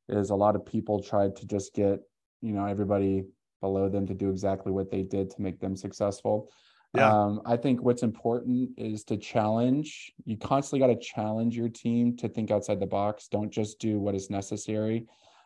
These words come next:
Speaker 1: Um, there are just the basic s-, necessities of your job, like hitting your dials, doing your follow-ups, hitting your numbers, right?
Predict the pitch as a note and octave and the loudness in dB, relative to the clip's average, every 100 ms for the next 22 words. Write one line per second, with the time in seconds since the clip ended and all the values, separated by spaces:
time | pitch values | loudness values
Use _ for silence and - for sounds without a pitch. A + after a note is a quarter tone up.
0 | _ G#2+ G#2 G2+ G2 G2 A2 - A#2+ C3 | _ 0 2 2 0 0 0 2 4 4
1 | B2+ B2+ B2+ G2+ A2+ A#2+ A#2+ B2 - - | 4 0 -2 -2 0 0 -2 -6 -8 -18
2 | _ _ _ _ - A#2 G#2 A#2 G#2+ A2+ | _ _ _ _ -8 -6 0 2 2 0
3 | G#2+ G2+ G#2 G2 G2+ F#2 - - G2 - | 0 0 -2 0 0 -2 -6 -10 -10 -6
4 | G#2+ G#2+ G#2 G2+ G2+ G#2 G#2 G2 - G#2 | -4 -2 -2 0 0 0 -2 -4 -6 -4
5 | G#2 G#2 - G2+ G2+ G#2 G2+ G2 - - | -2 -4 0 0 2 0 -2 -4 -6 -6
6 | G2+ G#2 G#2 G#2 G2+ G#2 G2+ - G2+ G2+ | -4 -2 -4 -4 -4 -4 -4 -4 -2 -2